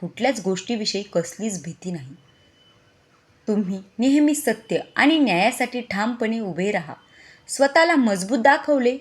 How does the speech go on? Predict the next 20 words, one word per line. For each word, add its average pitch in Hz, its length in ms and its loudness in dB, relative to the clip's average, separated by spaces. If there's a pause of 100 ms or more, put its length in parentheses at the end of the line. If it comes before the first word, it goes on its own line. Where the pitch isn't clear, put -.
(140)
तर 302 120 4
लोक 247 360 2
तुम्हाला 233 360 2
मान 190 340 -2
देतील. 180 280 -8 (380)
भित्र्या 190 460 0 (100)
आणि 254 180 2
भेकड 196 400 2
माणसाला 262 480 2 (360)
कोणी 311 200 2
फारसे 190 480 0
विचारत 202 400 -2
देखील 180 340 -8
नाही. 147 260 -8 (500)
म्हणून 285 440 4 (320)
एका 233 240 2
गोष्टी 254 400 -2
नेहमी 240 520 0
लक्षात 180 300 -6
ठेवा, 180 280 -10